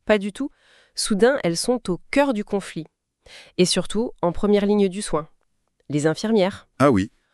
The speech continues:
Speaker 1: On voit apparaître tout un pan de la société qui était un peu invisible avant.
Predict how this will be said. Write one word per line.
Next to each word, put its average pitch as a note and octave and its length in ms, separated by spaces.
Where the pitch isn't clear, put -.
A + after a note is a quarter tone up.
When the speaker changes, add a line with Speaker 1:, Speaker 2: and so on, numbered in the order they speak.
Speaker 1:
On E3+ 80
voit G3+ 160
apparaître G#3 460
tout - 180
un F3 180
pan C#4+ 160
de A3+ 60
la G3 100
société G#3 580
qui - 140
était A#3 300
un G#3 80
peu G#3 140
invisible G#3 500
avant. C#3 220